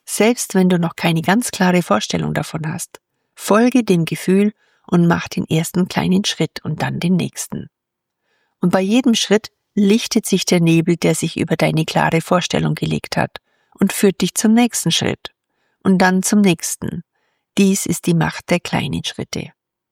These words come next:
Du kannst natürlich auch gleich sofort in dein imaginäres, riesiges Auto steigen und auf einer breiten Autobahn mit Vollgas auf deine Wünsche zufahren und sofort alles umsetzen. Klar. Aber wenn du noch gefühlt im Alten steckst und das riesige Auto nicht zu sehen ist und die Autobahn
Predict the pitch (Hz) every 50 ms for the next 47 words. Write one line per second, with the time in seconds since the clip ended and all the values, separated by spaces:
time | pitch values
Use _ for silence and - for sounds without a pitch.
0 | _ _ _ _ _ _ _ - - 226 - - 226 233 247 - - 254 180 -
1 | 214 175 165 160 170 - - - 175 180 190 202 208 - - - - - - 202
2 | 185 190 - 175 180 180 185 180 - - 220 233 214 202 190 - 170 160 160 175
3 | 185 190 185 180 - - - 226 247 233 226 180 185 160 - - 165 175 - 180
4 | 170 - - 170 165 170 165 160 156 156 - 156 - - 139 151 147 - - 160
5 | 180 202 190 - - - - 165 180 - 175 160 - 165 160 160 156 - - -
6 | 196 202 202 - 185 180 175 175 - - - - - 165 156 160 160 170 208 208
7 | 202 - 175 - - - 175 165 - - 175 170 165 165 175 _ _ _ _ _
8 | _ _ - - 202 190 - - 165 156 - 165 170 170 - - - 156 147 143
9 | - - - 104 165 - - - - - - - - 85 - _ _ _ - -
10 | - - 135 - - - - _ _ _ _ _ _ _ _ _ _ _ _ _
11 | _ _ _ _ _ _ _ _ _ _ - - 190 190 185 190 190 190 185 180
12 | 190 - - - 175 - - - 302 277 240 - 190 185 - - 208 190 - -
13 | 175 - - - - 165 - - - - - 170 175 180 175 - 208 214 240 247
14 | - 220 190 - - - - 180 185 - - 180 170 180 180 - - - 175 -
15 | - 190 175 165 156 - - - - - - 175 180 - - - - - 202 226
16 | - 226 - - - 165 165 160 -